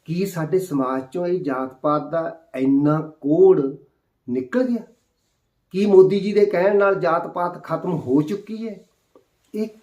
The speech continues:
ਕੌੜੀ ਸੱਚਾਈ ਹੈ ਕਿ ਲੋਕਾਂ ਨੂੰ ਇਹ ਵੀ ਹੈ ਵੀ ਇਹ ਛੋਟੀ ਜਾਤ ਵਾਲਾ ਬੰਦਾ ਘੋੜੀ ਤੇ ਕਿਵੇਂ ਚੜ੍ਹ ਗਿਆ? ਇਹ ਤਾਂ ਉਹਨਾਂ ਦੇ ਹੰਕਾਰ ਨੂੰ ਵੱਡੀ ਠੇਸ ਪਹੁੰਚਦੀ ਹੈ।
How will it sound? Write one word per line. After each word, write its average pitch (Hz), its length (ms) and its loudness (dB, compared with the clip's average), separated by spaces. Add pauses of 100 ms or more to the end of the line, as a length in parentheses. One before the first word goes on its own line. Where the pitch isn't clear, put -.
ਕੌੜੀ 196 300 4
ਸੱਚਾਈ 147 600 -2
ਹੈ 123 280 -8
ਕਿ 185 80 4
ਲੋਕਾਂ 185 400 4
ਨੂੰ 226 180 2
ਇਹ 240 160 0
ਵੀ 311 160 2
ਹੈ 226 60 4
ਵੀ 240 120 0
ਇਹ 262 60 4
ਛੋਟੀ 190 320 0
ਜਾਤ 233 300 2
ਵਾਲਾ 175 140 -2
ਬੰਦਾ 170 440 -6
ਘੋੜੀ 220 200 0
ਤੇ 160 80 -6
ਕਿਵੇਂ 240 240 -2
ਚੜ੍ਹ 277 180 -6
ਗਿਆ? 302 200 -8 (840)
ਇਹ 185 60 -6
ਤਾਂ 254 120 4
ਉਹਨਾਂ 254 140 8
ਦੇ 262 100 6
ਹੰਕਾਰ 190 480 4
ਨੂੰ 226 100 0
ਵੱਡੀ 196 280 -4
ਠੇਸ 233 360 0
ਪਹੁੰਚਦੀ 254 520 4
ਹੈ। 190 100 -16